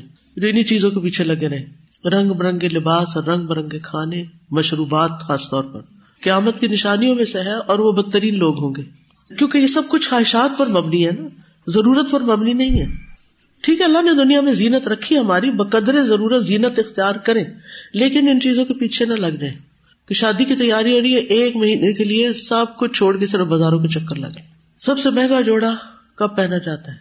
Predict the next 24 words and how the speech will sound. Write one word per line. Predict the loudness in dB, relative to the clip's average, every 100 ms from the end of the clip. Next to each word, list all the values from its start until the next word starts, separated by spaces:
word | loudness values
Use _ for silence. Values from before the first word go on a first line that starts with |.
| _ -20 -20 -20 -20 -20 -14
شادی | -4 -4 -4 -8
میں۔ | -12 -20 -20 _ _ _ -20 -20 _ _ _ _
اور | 0 0
سب | -2 -2 -2 -2
سے | -2 -2 -2 -2
کم | 0 2 2 2
دفعہ | 0 0 0
کون | 0 0 0
سا | -2
کپڑا | -2 -2
پہنا | -4 -4 -6
جاتا | -8 -14
ہے؟ | -18 -20 -18 -16 -16 -16 -16 -18 -16
شادی | -8 -6 -2 -2
والا۔ | -2 -8 -14 _ _ _ _ _ _ -4
آپ | 0
روز | 2 2 2
گھر | 0
میں | 0
تھوڑی | 0 -2
پہن | -2 -6 -6
کے |
پھرتے | -8 -8 -10
ہیں۔ | -20